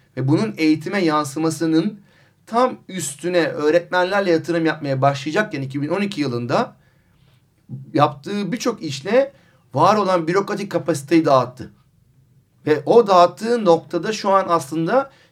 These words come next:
iki bin on ikiye göre gerek pizza skorlarına göre gerekse kurumsal yetkinlik ve güç olarak geriye düştük. Yani kendimizi aslında sakatladık. Ee, bu önemli ve açıkçası, e, bitirme süresi de olan bir yerde.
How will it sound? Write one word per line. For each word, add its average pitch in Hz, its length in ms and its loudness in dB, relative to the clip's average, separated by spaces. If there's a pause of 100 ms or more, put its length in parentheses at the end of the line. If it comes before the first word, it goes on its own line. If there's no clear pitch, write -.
iki 160 240 -8
bin 214 280 -2
on 214 140 -2
ikiye 156 340 -2
göre 135 260 -4
gerek 156 340 -6
pizza 185 220 -2
skorlarına 120 640 -4
göre 156 400 -2 (480)
gerekse 170 400 -4
kurumsal 156 500 -2
yetkinlik 151 520 -4
ve 143 40 -10
güç 190 240 -8
olarak 208 240 -2
geriye 160 320 4
düştük. - 420 -14 (360)
Yani 135 180 -2
kendimizi 170 520 -2
aslında 165 640 -2 (120)
sakatladık. 175 720 -4 (600)
Ee, 143 340 -4
bu 156 200 0
önemli 156 360 -2
ve 196 100 0
açıkçası, 208 640 -6 (460)
e, 135 220 0
bitirme 175 380 0
süresi 165 360 -2
de 277 60 -2
olan 254 300 4
bir 196 40 -4
yerde. 120 400 0